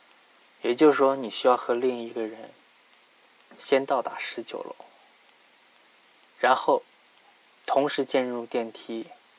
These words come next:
摁顶楼的按钮。如果电梯这时候到达一楼，那么马上出去，不要回头。如果顺利到达顶楼，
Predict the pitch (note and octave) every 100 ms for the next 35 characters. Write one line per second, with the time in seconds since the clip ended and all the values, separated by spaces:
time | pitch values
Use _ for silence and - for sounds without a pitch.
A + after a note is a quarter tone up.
0 | _ - _ _ _ _ - - C#3 A#2
1 | - - - A#2 G#2 - G#2 D3 - A#2+
2 | G#2+ - - - - - - - - -
3 | - - - - - - - B2+ D3 D3
4 | - - - - D3 A#2+ - C3 - B2+
5 | B2+ A2 C3 - - - - - A#2+ A2+
6 | A2 A2+ A#2+ A2+ - - - - - A#2
7 | A2 - - - - - - - G#2+ -
8 | A#2 - - - - - - A2+ G2+ -
9 | G#2+ - - - _ - _ - _ -
10 | - - - - - - - - D3 D3
11 | A#2+ - B2+ B2 - A#2+ A2+ A2 - G#2+
12 | -